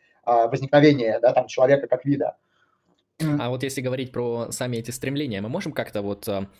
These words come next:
Speaker 2: а, ну, не, э, формально записать структуру стремления? То есть стремление — это когда некоторый человек, там, не знаю, хочет, желает или мотивирован достичь, а, какой-то цели? Или здесь, э, какой-то,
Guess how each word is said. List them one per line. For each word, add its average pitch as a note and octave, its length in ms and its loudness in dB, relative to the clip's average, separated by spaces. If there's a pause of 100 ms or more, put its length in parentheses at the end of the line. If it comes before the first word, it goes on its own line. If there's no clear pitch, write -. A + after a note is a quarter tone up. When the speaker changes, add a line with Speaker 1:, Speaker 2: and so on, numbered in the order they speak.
(280)
Speaker 2:
а, F#2+ 360 -8 (540)
ну, C#3+ 100 -6
не, A2 140 -12
э, A#2 240 -6 (100)
формально D3 380 -6
записать B2+ 400 -6
структуру B2+ 580 -8
стремления? A#2 500 -6
То G#2 60 -10
есть G2+ 120 -6
стремление — E3 680 -6
это B2+ 280 -6
когда A2+ 560 -6
некоторый G2+ 460 -8
человек, C3 560 -6 (140)
там, G#2 120 -6
не G#2 80 -8
знаю, G2 260 -12
хочет, E3+ 520 -8
желает B2 680 -6
или G2 220 -8 (140)
мотивирован C3+ 680 -4
достичь, B2+ 520 -6 (160)
а, F#2+ 120 -8
какой-то - 340 -6
цели? F2+ 320 -8
Или C3 200 -6
здесь, B2 360 -6
э, A2 100 -4
какой-то, A2+ 480 -6